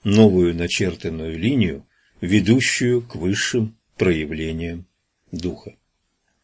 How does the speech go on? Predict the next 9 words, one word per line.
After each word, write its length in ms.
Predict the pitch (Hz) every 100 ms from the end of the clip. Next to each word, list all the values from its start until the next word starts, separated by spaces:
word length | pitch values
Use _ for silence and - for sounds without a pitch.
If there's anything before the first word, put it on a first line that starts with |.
| _ _ _ _ _ _ _ -
Дневниковая 960 | 117 104 104 101 101 95 107 92 90
запись 480 | 87 92 87 90 -
Елены 440 | 95 85 87 82 82
Ивановны 500 | 87 85 82 80 82
Рерих 500 | 107 139 135 - - _ -
от 160 | 98
двадцать 420 | 90 90 135 - 123
шестого 640 | - 113 - 110 110 -
июля 600 | 117 92 90 95 98 117